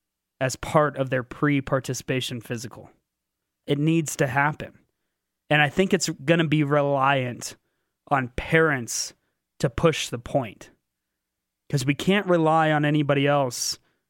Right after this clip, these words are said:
to push our own healthcare needs.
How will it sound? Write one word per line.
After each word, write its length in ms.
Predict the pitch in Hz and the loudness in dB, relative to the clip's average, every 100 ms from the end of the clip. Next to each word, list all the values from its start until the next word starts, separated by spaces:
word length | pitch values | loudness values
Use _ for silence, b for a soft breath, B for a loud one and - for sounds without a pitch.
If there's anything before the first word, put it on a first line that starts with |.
| _ - | _ -8
to 80 | |
push 640 | 127 - - 151 131 - - - | -8 -4 0 2 2 -2 -6 0
our 300 | 139 147 143 | 2 2 2
own 320 | 143 143 135 | 0 0 0
healthcare 580 | 139 131 - 147 131 131 | 0 -2 -2 -2 0 0
needs. 720 | 139 131 113 92 - - | 0 0 -4 -10 -12 -12